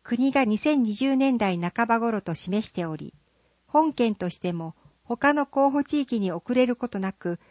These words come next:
最短の開業スケジュールを見据えて準備を進めています。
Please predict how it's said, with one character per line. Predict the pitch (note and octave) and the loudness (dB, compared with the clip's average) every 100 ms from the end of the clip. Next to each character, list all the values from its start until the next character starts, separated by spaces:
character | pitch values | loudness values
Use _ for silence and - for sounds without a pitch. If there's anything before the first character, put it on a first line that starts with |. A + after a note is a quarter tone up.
| _ | _
最 | _ - C4 C#4 | _ 0 2 4
短 | D4 D4 | 4 4
の | C#4 | 2
開 | C4 C4 C4+ | 0 0 2
業 | C#4 C#4 | 0 -2
ス | - | -2
ケ | C#4 | -2
ジ | C4 | 0
ュ | C4+ | -2
ー | |
ル | A#3 G3+ | 0 -2
を | |
見 | E3 E3+ | -2 -4
据 | - A3 | 0 -2
え | |
て | - G3+ G3 _ _ | 0 -6 -6 _ _
準 | C4 D4+ | -2 0
備 | A#3+ F3+ | 0 -2
を | |
進 | D#3 - G#3 | -4 -8 -4
め | G#3 | -4
て | F#3+ | -2
い | F3+ | -4
ま | E3 D#3+ | -4 -8
す。 | - | -12